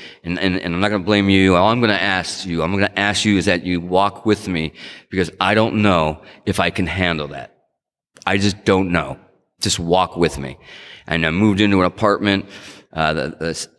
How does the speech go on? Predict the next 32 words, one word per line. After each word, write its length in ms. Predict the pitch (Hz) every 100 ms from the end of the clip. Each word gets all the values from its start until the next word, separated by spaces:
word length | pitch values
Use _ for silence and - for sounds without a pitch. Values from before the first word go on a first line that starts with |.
| -
eight 460 | 107 104 107 - -
years 320 | 104 107 95
as 60 | 101
a 60 |
C 200 | 95 110
E 60 | 101
O 60 | 101
of 40 |
this 140 | 98
treatment 240 | - 107 101
center, 280 | 113 104 104
you 120 | 101
know, 100 | 101
me 320 | 92 80 98
and 80 | 101
the 100 | 98
owner 160 | 98 98
talking, 340 | 107 92 98
and 100 | 92
said, 180 | 107 92
"Hey, 140 | 104
I 40 | 95
think 140 | 101
it's 140 | 98
time 240 | - 98 95
for, 260 | 95 95 95 -
you 100 | 98
know, 80 | 87
we 140 | 90 92
to 100 | 87 -
just, 300 | - 95 -
we're, 160 | 101